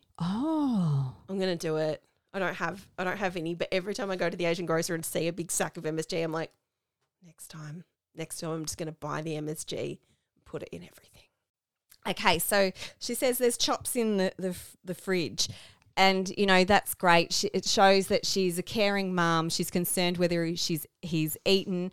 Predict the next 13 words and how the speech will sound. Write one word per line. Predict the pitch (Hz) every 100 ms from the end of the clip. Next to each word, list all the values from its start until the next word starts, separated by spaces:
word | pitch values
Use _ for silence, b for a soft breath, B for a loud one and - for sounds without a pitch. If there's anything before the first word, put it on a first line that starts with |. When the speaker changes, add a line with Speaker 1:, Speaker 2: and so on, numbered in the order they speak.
| B
Speaker 2:
I | 254
don't | 233 180
know. |
I | 240 214
Speaker 1:
But | -
Speaker 2:
think | 254
it's | 247
a |
pretty | 220 220 196
passive-aggressive | 190 226 - 170 170 196 - -
<laughs> | 226 - -
Speaker 1:
but | - 233 -
Speaker 2:
statement. | 240 - - - -